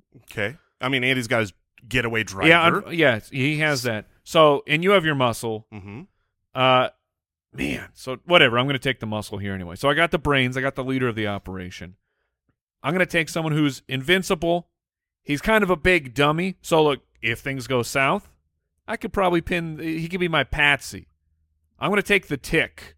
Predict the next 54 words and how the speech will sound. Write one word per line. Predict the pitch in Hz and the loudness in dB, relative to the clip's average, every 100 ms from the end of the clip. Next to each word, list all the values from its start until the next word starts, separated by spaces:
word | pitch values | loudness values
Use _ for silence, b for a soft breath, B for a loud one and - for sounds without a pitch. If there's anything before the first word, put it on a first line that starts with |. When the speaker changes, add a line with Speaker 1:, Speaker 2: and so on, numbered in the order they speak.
| _ _ _ _ 240 | _ _ _ _ -6
Speaker 1:
Oh, | 277 269 262 233 202 | -4 -2 -2 -4 -6
man, | 175 190 196 196 | -8 -4 -2 -2
did | 170 160 | -4 -2
I | 170 | -2
love | 160 143 139 | -2 -4 -6
the | 120 | -8
Tick. | - 104 104 - | -12 -14 -16 -6
Speaker 2:
The | 156 | -4
Tick | 139 220 202 - - _ _ _ _ _ - | 2 6 6 4 -6 _ _ _ _ _ -2
is | 156 147 131 | 2 2 2
fantastic. | - 135 302 381 392 | 0 2 6 8 10
<laughs> | |
Speaker 1:
Spoon! | 403 392 392 381 381 381 349 302 | 8 8 8 8 6 6 4 6
Speaker 2:
Yes, | 320 185 143 156 - | 4 4 -2 -10 2
yes, | 302 - - | 2 2 -4
thank | 302 269 - | 0 0 -2
you. | 135 113 b b b | -6 -6 b b b
Now, | 185 185 | 2 4
I | |
know | 185 180 | 6 6
he's, | 175 151 170 | 4 0 -4
he's | 170 | -4
showed | - 180 160 | 0 4 4
up | 156 - | 4 2
in, | 147 143 | -4 -2
in | 139 135 | -4 -2
non-animated | 143 139 135 131 131 117 | 0 0 0 0 -2 -2
spots, | - 127 139 | 0 0 0
but, | 131 - _ _ _ | -8 -10 _ _ _
but | 135 135 | -2 2
I, | 135 - _ _ | 2 0 _ _
as | 135 123 | -6 2
far | 180 | 2
as | 156 | 4
I | 135 | 2
know, | 131 117 | 2 2
he | 123 | 0
was | 120 | -2
a | 110 | -2
cartoon | 127 110 123 113 | -4 -4 -4 -4
character | 123 110 107 | -4 -6 -6
first. | 98 107 101 | -8 -8 -2
Maybe | 170 151 | 0 2
Speaker 1:
He, | 117 | 0
Speaker 2:
it | |
was | 107 | -2
a | |
Speaker 1:
he | 190 | -4
Speaker 2:
comic | 110 104 | -4 -6
book, | 110 107 110 | -6 -8 -6
but | |
I | 104 | -8
don't | 101 | -8
know. | 85 85 | -12 -16